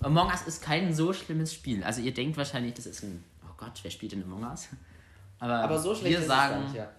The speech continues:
Speaker 1: wir spielen's.
Speaker 2: Wie
Speaker 1: Aber wir
Speaker 2: Stumbleguys. War auch im Hype, ist es
Speaker 1: Ja.
Speaker 2: jetzt überhaupt nicht mehr.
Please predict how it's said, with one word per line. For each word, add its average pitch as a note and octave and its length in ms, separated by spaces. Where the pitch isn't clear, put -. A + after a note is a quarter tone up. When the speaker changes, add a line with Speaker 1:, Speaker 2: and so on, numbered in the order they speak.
Speaker 1:
wir A2+ 140
spielen's. C#3+ 560
Speaker 2:
Wie - 60
Speaker 1:
Aber C3 160
wir C3+ 60
Speaker 2:
Stumbleguys. C#3 680
War B2+ 100
auch D3+ 200
im C#3 220
Hype, D3+ 280
ist D3 140
es G#2+ 40
Speaker 1:
Ja. G#2+ 180
Speaker 2:
jetzt A2 80
überhaupt A2+ 360
nicht G#2+ 160
mehr. F#2+ 160